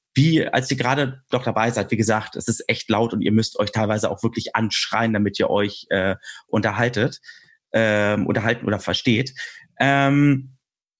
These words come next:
ähm, merkt ihr auf einmal auch, dass der, diese dunkle Wolkenfront, die ihr vorhin noch am, ähm, hinten am Horizont gesehen habt, doch, ähm, erstaunlich schnell nahe gekommen ist und es jetzt auch ziemlich, ziemlich, ähm,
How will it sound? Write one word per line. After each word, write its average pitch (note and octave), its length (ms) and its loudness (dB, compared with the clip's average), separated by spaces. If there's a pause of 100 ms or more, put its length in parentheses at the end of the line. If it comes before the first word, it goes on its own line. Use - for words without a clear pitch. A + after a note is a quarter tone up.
(880)
ähm, B2 380 2
merkt B2 380 2
ihr A#2 160 2
auf B2+ 100 -4
einmal A#2 320 0
auch, B2 240 -2
dass - 320 -2
der, A2+ 320 2
diese A2 260 -2
dunkle B2+ 360 2
Wolkenfront, C3 600 0
die G#2 60 2
ihr G2 80 0
vorhin B2+ 300 2
noch A#2 260 -2
am, G#2 420 -2
ähm, G#2 360 2
hinten C3 320 2
am G#2 140 0
Horizont C#3 460 0
gesehen A2+ 300 2
habt, G#2+ 220 -4 (320)
doch, C#3+ 340 0 (360)
ähm, B2+ 440 2 (800)
erstaunlich D3+ 560 2
schnell C#3 440 4
nahe B2+ 380 4
gekommen G#2 500 0
ist - 520 -2
und A#2+ 460 2
es C3 220 -6
jetzt B2+ 280 -2
auch A#2 160 0
ziemlich, C#3+ 520 2
ziemlich, C3 420 2
ähm, A2+ 240 2